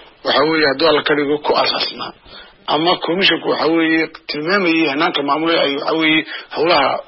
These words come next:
shaqada ay hayaan ay maamulayaan. Aad iyo aad buu u khilaafsanaa, marka waa ka xunnahay inuu arrinkaasi dhaco.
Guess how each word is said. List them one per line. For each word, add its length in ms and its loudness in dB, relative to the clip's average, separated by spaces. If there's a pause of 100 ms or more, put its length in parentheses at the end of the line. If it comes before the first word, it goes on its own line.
(140)
shaqada 420 2
ay 120 4
hayaan 260 2
ay 100 0
maamulayaan. 460 0 (580)
Aad 220 2
iyo 120 2
aad 120 0
buu 80 -2
u 40 -4
khilaafsanaa, 400 -2
marka 180 -2
waa 100 -2
ka 100 -2
xunnahay 300 -4
inuu 140 -4
arrinkaasi 360 -2
dhaco. 220 -2